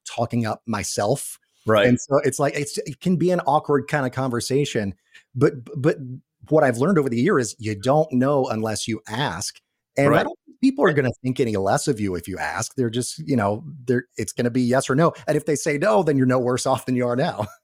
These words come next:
Speaker 2: Exactly. I mean, like, the worst thing that can happen is they tell you no. It's not like they're gonna fire you for asking for a raise. At least I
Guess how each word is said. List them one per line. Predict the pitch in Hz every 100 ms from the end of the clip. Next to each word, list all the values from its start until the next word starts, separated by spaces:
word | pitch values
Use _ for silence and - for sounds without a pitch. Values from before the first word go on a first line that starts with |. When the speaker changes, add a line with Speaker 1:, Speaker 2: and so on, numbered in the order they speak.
| 135
Speaker 2:
Exactly. | 120 180 196 113
I | 117
mean, | 123 123
like, | 120 107
the |
worst | 117 110 139 143 -
thing | 139 131
that | 117
can | 110
happen | 107 123 143 185
is | 131 95 98
they | 110 113
tell | 113 127 120
you | 127 120
no. | 147 147 - -
It's | 113
not | 120
like | 113
they're | -
gonna | 104
fire | - 95 120 135 95
you | 87 110
for | 107 92
asking | 110 110 120 107
for | 110 104 95
a |
raise. | 98 131 110 107
At | 104
least | 98 -
I | 80